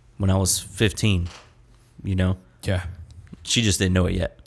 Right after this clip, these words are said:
Speaker 2: Yeah.
Speaker 1: But I was like,
Speaker 2: <laughs>
Speaker 1: "Yeah.
Speaker 2: Yeah.
Speaker 1: This is, this is, this is the one. She's the one."
Speaker 2: Yes, you guys met when you were fifteen.
Speaker 1: Fifteen, sixteen.
Speaker 2: Yeah.
Speaker 1: Yeah. High school.
Speaker 2: And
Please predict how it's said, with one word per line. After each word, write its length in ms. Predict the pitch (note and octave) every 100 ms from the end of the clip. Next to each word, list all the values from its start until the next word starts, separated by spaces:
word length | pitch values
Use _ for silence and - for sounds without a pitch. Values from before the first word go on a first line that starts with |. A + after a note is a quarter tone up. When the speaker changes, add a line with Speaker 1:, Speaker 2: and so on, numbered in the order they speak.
| -
Speaker 2:
Yeah. 240 | G2+ F#2+ - - -
Speaker 1:
But 180 | - F#2+
I 80 | G2+
was 80 | C3+
like, 80 | C3
Speaker 2:
<laughs> 120 | G#2+
Speaker 1:
"Yeah. 300 | F#2 F#2 F2 - -
Speaker 2:
Yeah. 200 | F#2 F2 - _ _ _ _ - -
Speaker 1:
This 220 | G#2+ -
is, 120 | G#2
this 220 | G#2+ G#2+ A2
is, 260 | G2+ G2
this 120 | G#2 A2+
is 60 |
the 80 | G2+
one. 280 | F#2 F2+ F#2 - - - - - -
She's 200 | - A2
the 60 | F#2+
one." 260 | F#2 F#2 - _ _ -
Speaker 2:
Yes, 340 | G#2+ C#3 B2+
you 120 | C3 C#3
guys 220 | B2 F#2
met 220 | G#2+ G2+
when 140 | G2 F#2
you 100 | F2+
were 320 | F2 E2+ E2
fifteen. 420 | F2 E2+ D#2+ - - - - - - - - -
Speaker 1:
Fifteen, 420 | - A2+ A#2+ A2
sixteen. 600 | - G#2+ - G2+ G2+ G2+ -
Speaker 2:
Yeah. 120 | F2+
Speaker 1:
Yeah. 200 | F#2+ F#2 -
High 120 | A2 G#2
school. 320 | - G2+ G2+ - - _ _ _ _ _ -
Speaker 2:
And 300 | F#2+ E2+ D#2+